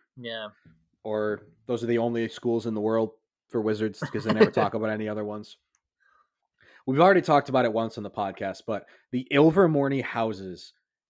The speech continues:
Speaker 1: Yeah, they're
Speaker 2: are
Speaker 1: the best.
Speaker 2: No, I hate 'em.
Speaker 1: They're way better.
Speaker 2: <laughs> What is it?
Speaker 1: Fucking
Speaker 2: It's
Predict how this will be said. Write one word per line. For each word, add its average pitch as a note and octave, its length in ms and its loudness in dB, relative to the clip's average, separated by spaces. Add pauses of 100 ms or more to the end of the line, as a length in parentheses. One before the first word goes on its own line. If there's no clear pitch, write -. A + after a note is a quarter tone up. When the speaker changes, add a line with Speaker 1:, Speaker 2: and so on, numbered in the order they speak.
(120)
Speaker 1:
Yeah, A#2 220 -8
they're A2 100 -6
Speaker 2:
are A2+ 220 2
Speaker 1:
the G#2+ 100 -8
best. - 180 -18 (600)
Speaker 2:
No, D#3+ 280 6
I B2+ 160 2
hate B2 260 2
'em. F#2 140 -8 (300)
Speaker 1:
They're D#3 220 4
way C#3+ 220 4
better. B2+ 420 -4 (320)
Speaker 2:
<laughs> - 80 -6 (1080)
What D3+ 200 10
is C3 120 6
it? B2 40 2
Speaker 1:
Fucking C3 160 2
Speaker 2:
It's F#3 440 0